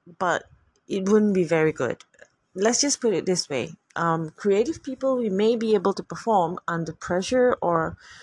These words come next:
uh, under very extreme circumstances, but we may not, it may not be the best, uh, you know, uh, situation to be in. So for people like me, I have spurts and I have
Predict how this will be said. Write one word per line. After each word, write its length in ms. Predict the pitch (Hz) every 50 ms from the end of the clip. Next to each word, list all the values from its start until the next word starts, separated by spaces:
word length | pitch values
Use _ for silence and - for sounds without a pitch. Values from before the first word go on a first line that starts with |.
| - - - - - - - - _ _ _ _ -
uh, 300 | - 170 - - 98 - - -
under 320 | - 180 175 170 175 170
very 360 | 160 165 175 170 175 175 180 -
extreme 480 | - 156 - - - - 240 240 254 254
circumstances, 880 | 247 - - 262 - 277 277 269 - - 269 262 262 - 269 269 254 -
but 240 | - 226 196 -
we 140 | 202 185 185
may 340 | 196 190 196 220 247 254 269
not, 300 | 254 247 233 220 - _ _ _ _ _ _ _ -
it 140 | - 226 -
may 180 | 208 202 190 190
not 300 | 185 185 - 175 - -
be 80 | 220
the 220 | 185 - 170 160 - _ _ -
best, 420 | 151 143 156 - - - - - - - - - - - - - _ _ -
uh, 800 | - 160 165 165 160 160 - - - - - 80 - 85 90 101 - - - -
you 180 | - - 165 160
know, 240 | 147 139 143 - - - -
uh, 380 | - 110 90 - - - - - - - _ _ - _ _ _ - -
situation 800 | - - - 180 - - - 196 175 156 151 156 - - 170 151
to 100 | - -
be 100 | - 139
in. 440 | - - 92 139 139 - - - - _ _ _ - - - - - _
So 400 | - - - 220 196 190 190 185
for 300 | 180 - - 214 196 185
people 280 | - 202 208 - - 202
like 200 | 190 175 - -
me, 280 | 190 214 220 220 214 - -
I 120 | 185 180
have 120 | 165 156
spurts 680 | - - - - - 214 208 214 208 - - - - - -
and 220 | 180 175 165 156 - - -
I 340 | 160 151 151 151 151 151 156
have 220 | 170 220 226 214